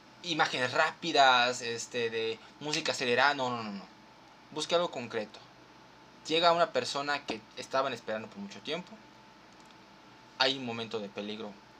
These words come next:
altísimo, casi fatal. Y dale cinco minutos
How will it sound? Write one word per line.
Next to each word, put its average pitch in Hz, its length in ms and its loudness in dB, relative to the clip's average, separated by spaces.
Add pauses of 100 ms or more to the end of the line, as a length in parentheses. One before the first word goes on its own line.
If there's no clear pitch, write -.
(180)
altísimo, 190 520 -8 (460)
casi 117 180 -6
fatal. 139 380 -4 (1800)
Y 131 340 -6
dale 151 360 -2
cinco 180 460 -6
minutos 139 800 -10